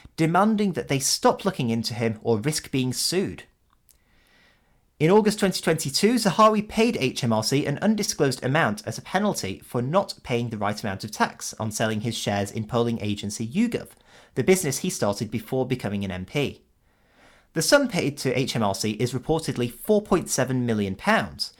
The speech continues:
but according to this bombshell report, Zahawi still did not reveal he was under investigation at this point, nor did he when Liz Truss became Prime Minister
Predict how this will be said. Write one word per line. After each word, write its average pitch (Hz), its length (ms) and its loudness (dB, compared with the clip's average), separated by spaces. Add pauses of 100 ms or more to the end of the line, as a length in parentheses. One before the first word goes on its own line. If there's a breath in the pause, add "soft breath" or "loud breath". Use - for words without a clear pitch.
(280 soft breath)
but 180 160 -4
according 240 380 -2
to - 120 -8
this 190 220 -2
bombshell 180 480 2
report, 127 640 -4 (600 soft breath)
Zahawi 220 560 0
still 254 520 2
did 247 320 -2
not 240 260 0
reveal 208 360 2
he 156 140 -2
was 156 200 0
under 202 260 4
investigation 156 800 -2
at 120 80 -2
this 135 180 0
point, 87 440 -6 (440 soft breath)
nor 185 320 4
did 226 200 2
he 175 200 0
when 151 300 2
Liz 170 240 0
Truss 247 240 0
became 120 320 -2
Prime 92 220 -4
Minister 92 420 -4